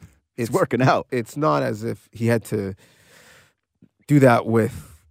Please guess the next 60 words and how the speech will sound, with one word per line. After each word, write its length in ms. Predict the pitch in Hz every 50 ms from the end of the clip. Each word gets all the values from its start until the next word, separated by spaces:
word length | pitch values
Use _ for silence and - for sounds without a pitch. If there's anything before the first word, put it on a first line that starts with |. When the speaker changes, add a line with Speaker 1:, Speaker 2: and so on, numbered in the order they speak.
| _ _ _ -
Speaker 2:
a 40 | 120
l-, 240 | 127 127 123 113 113
real 480 | 113 113 127 156 165 170 165 147 135 123
legit 420 | 120 113 104 101 123 127 113 - _ _ _ _ _ _ _ _ _ -
N 100 | 131 135
B 60 | 233 269
A 20 |
Speaker 1:
No, 60 | 247 175
I'm, 80 | 156
Speaker 2:
center, 180 | 143 110 92 - -
Speaker 1:
I'm 140 | 135 160
just 120 | 160 - -
Speaker 2:
right? 60 | 113
Speaker 1:
saying, 300 | 151 147 139 131 120 98
let 140 | 110 120 127
me 80 | 127 120
just 180 | 107 107 -
ask 180 | 113 104 98 -
it 120 | 98 85
this 160 | - 90 - -
way. 180 | - - - - -
Do 80 | -
you 160 | 113 131 151 160
think 240 | - 127 113 107
that 140 | - 107 87
we 100 | 80 92
will 160 | 90 87 87
see 400 | 82 - - 87 76 69 52 - - _ _ _ _ -
the 80 | - 98
Raptors 520 | 98 95 95 95 - - 101 95 90 -
break 280 | - 92 87 85 78 -
out 220 | 76 76 76 - -
the 400 | - 80 76 73 73 69 67 67 - _ _ _ _ _ _ _ -
O 200 | 110 104 101 101
G 280 | 92 92 98 95 92 90
at 100 | 85 -
the 80 | 92
five 340 | - - 92 85 82 80 78
lineup 420 | 87 85 82 80 76 73 64 64 - - - _ _ _ _ _ _ _ _ _ -
when 240 | 85 95 101 98 95
they're 100 | 92 87
fully 300 | - - 90 85 85 80
healthy 380 | 73 82 78 73 - - 62 -
and 160 | - 87 85
they 80 | 87 85
have 340 | 76 95 98 98 98 87 90
Gasol 440 | - 90 - - 92 85 80 80 -
and 380 | - 85 85 82 82 80 80 78
Serge 320 | - - - 90 82 - 71
Ibaka? 440 | 71 62 53 - - - - -
Like, 160 | - - 104 -
is 80 | 95
that 140 | 92 101 95
on 100 | 95 92
the 80 | 92 87
table? 200 | - - 147 143
Speaker 2:
Potentially, 240 | 120 - - - 101
'cause 80 | 110
Nick 140 | 131 135 139
Nurse 480 | 131 131 127 123 117 - - - -